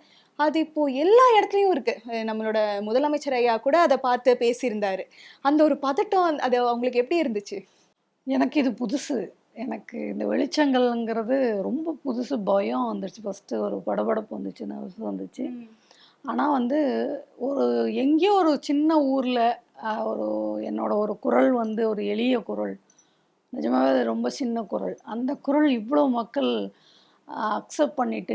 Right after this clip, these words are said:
Speaker 2: அதுக்காக, எனக்காக வருந்துன நிறைய பின்னூட்டங்கள்லாம் பார்த்து ரொம்ப சிலிர்த்து போனேன். ஆனா எனக்கு இது புதுசு. ஃபஸ்ட்டு நர்வஸ் தான் ஆனேன்.
Speaker 1: ம்.
Speaker 2: எனக்கு நைட்டு உறக்கத்தெல்லாம் என் கு-, நான் பேசின குரல் மறுபடியும் எனக்கே கேக்குது. ஏன்னா வரிசையா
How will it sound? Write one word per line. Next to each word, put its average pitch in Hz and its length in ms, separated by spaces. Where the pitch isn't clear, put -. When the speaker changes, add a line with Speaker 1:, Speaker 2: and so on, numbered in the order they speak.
Speaker 2:
அதுக்காக, 247 460
எனக்காக 277 520
வருந்துன 254 800
நிறைய 208 560
பின்னூட்டங்கள்லாம் 208 880
பார்த்து 202 260
ரொம்ப 202 520
சிலிர்த்து 214 420
போனேன். 196 280
ஆனா 285 160
எனக்கு 269 280
இது 208 220
புதுசு. 269 400
ஃபஸ்ட்டு 220 300
நர்வஸ் 233 460
தான் 226 180
ஆனேன். 185 220
Speaker 1:
ம். 240 280
Speaker 2:
எனக்கு 226 260
நைட்டு 262 340
உறக்கத்தெல்லாம் 311 680
என் 269 180
கு-, 247 100
நான் 247 220
பேசின 302 340
குரல் 254 240
மறுபடியும் 226 400
எனக்கே 220 280
கேக்குது. 185 400
ஏன்னா 330 180
வரிசையா 302 500